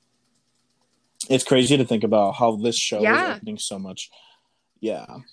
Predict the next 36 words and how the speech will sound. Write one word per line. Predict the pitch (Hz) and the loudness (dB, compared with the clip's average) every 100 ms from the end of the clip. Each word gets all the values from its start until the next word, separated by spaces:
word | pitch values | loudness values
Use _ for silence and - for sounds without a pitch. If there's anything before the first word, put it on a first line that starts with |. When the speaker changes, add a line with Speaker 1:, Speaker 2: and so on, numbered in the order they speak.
| - _ _ _ - | -20 _ _ _ 0
Speaker 1:
And | 170 180 | 4 4
we, | 180 156 | 2 0
we're | 170 | -2
not | 175 185 | -2 -4
even | 185 | -4
done | 151 139 | -4 -6
with | 143 | -8
the | 120 | -12
season. | - 113 104 98 123 | -12 -12 -14 -18 -6
The, | 127 120 | -2 -2
the | 107 110 | -4 -10
season. | - 101 107 117 | -12 -12 -12 -6
Speaker 2:
You | 262 | -4
Speaker 1:
The | |
Speaker 2:
don't | 359 403 | -4 -4
Speaker 1:
se-, | - | -6
Speaker 2:
think | 359 | -4
there'll | - 226 | 0 0
Speaker 1:
uh, | |
Speaker 2:
be | - | -2
Speaker 1:
the | |
Speaker 2:
a | - | -4
season | 101 160 269 | -8 -8 -10
Speaker 1:
series. | - | -10
Speaker 2:
two? | 247 | -8
Speaker 1:
Like, | - | -2
Speaker 2:
I | 240 | 0
Speaker 1:
we | |
Speaker 2:
don't | 339 | 0
Speaker 1:
still | 151 - | 0 0
Speaker 2:
think | |
there'll | 135 294 | 0 -2
Speaker 1:
have | 247 | -4
Speaker 2:
be | 247 | -10
one, | 254 285 294 | -10 -10 -8
but | 269 | -8